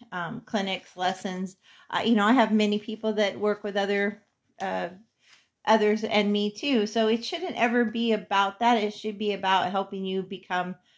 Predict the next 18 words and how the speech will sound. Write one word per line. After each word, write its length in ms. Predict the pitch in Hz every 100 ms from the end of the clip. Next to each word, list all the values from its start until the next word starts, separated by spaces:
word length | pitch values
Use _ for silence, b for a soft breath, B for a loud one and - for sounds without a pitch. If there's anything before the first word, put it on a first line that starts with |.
| _ -
the 80 | 196
best 420 | 196 202 - -
you 120 | 190
can 220 | 190 190
be 260 | 196 180 175
with 240 | 175 185
your 180 | 175 175
horse. 680 | 160 - - - - - - -
And 460 | 175 175 175 180 -
so 260 | 180 170
we'll 160 | 170 170
just 240 | 175 -
leave 180 | 180 160
it 80 | 165
at 140 | 165
that. 280 | - 156 - _ b b b
So, 320 | - 233 214 202
um, 520 | 202 202 190 185